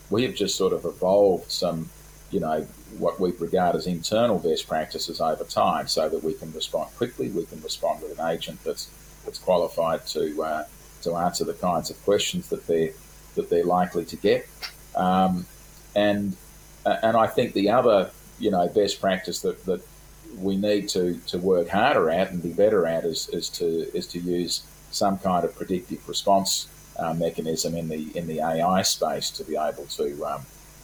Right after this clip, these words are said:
you know, to, to respond to, to those services better. Outside of our operating hours, we just have a,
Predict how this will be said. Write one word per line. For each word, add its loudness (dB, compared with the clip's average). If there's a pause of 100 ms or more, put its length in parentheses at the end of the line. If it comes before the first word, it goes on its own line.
(120)
you -6
know, -6
to, -8 (120)
to -6
respond -2
to, 0
to -10
those -2
services -4
better. -2 (500)
Outside 4
of 4
our 2
operating -4
hours, 2
we -2
just -4
have 2
a, 2